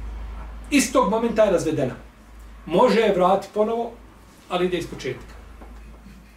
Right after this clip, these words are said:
Kod babe, pa prosidba, pa dogovor, mehr. A tako, prvi put je bilo tristo maraka mehra, sad će biti tri hiljade. Tako.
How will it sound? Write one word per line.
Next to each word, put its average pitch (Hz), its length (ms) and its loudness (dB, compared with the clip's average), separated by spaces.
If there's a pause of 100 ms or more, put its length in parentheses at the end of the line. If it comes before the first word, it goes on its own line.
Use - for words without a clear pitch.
(200)
Kod 156 160 -8
babe, 151 420 -4
pa - 180 -14 (360)
prosidba, 143 580 -10
pa - 200 -14
dogovor, 147 500 -6
mehr. 143 260 -12 (2250)
A 131 60 -14
tako, 131 180 -12 (640)
prvi 143 180 -8
put 131 160 -8
je 139 60 -12
bilo 139 140 -10
tristo 135 320 -12
maraka 131 300 -8
mehra, 156 240 -10
sad 175 180 -14
će - 60 -20
biti - 180 -20
tri - 120 -14
hiljade. - 260 -16 (880)
Tako. 131 120 -16